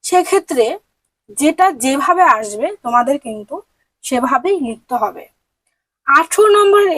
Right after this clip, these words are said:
এলে বেশ বড় করে ছ থেকে সাড়ে ছয় অথবা সাত পাতা লিখতে হয়, সাবজেক্ট বুঝে। তোমাদের পলিটিক্যাল সায়েন্সের ক্ষেত্রে এত পাতা লিখতে হয়। বারো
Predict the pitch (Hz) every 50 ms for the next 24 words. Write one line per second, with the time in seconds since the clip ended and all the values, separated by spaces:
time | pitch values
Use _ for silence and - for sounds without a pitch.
0 | 247 226 226 214 277 392 453 - _ _ _ _ _ _ _ _ - 233 254 294
1 | 302 302 - 214 226 226 233 240 285 302 302 311 311 320 359 403 _ _ _ _
2 | _ _ _ _ _ _ _ _ _ _ _ _ _ _ - - - 320 330 339
3 | 339 - 381 339 - 381 381 403 427 - _ _ _ _ - - - - 254 240
4 | 262 285 302 - - 392 392 311 254 254 285 269 262 269 - - - 214 214 -
5 | _ 247 254 247 302 294 285 277 - _ - 294 285 294 285 330 - _ _ _
6 | _ _ _ _ _ _ _ _ _ _ - - 330 330 320 277 254 285 269 208
7 | 202 214 220 214 311 359 339 302 269 247 254 247 - 269 254 254 254 285 294 311
8 | 320 311 - 330 320 302 330 302 - - 294 294 - 302 254 214 - - 269 269
9 | 269 277 269 277 277 269 254 _ - 277 269 285 294 370 - _ _ _ _ _
10 | _ _ _ _ _ _ _ _ _ _ _ _ _ _ _ _ _ _ _ -
11 | 220 277 294 302 349